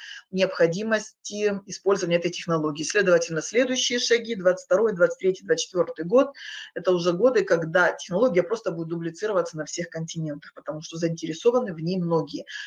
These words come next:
Я просто так вкратце скажу справочно, что, допустим, э, технология производства из отходов сахарной свеклы, подобной, м, упаковочной посуды, она занимает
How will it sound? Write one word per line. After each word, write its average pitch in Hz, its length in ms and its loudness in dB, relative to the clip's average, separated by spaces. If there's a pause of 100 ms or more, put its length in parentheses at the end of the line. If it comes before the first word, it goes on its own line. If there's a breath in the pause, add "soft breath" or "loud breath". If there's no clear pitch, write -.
Я - 60 -14
просто 185 220 0
так 160 100 0
вкратце 170 440 0
скажу 180 320 0
справочно, 160 600 0
что, 170 140 -12
допустим, 170 680 -4 (460 loud breath)
э, 160 180 4
технология 170 800 4
производства 160 800 4
из 165 160 -2
отходов 160 440 0
сахарной 165 440 -4
свеклы, 247 400 -2
подобной, 165 560 0 (400 loud breath)
м, 160 280 -4
упаковочной 165 840 0 (100)
посуды, 160 560 0 (340 loud breath)
она 196 500 4
занимает 175 560 0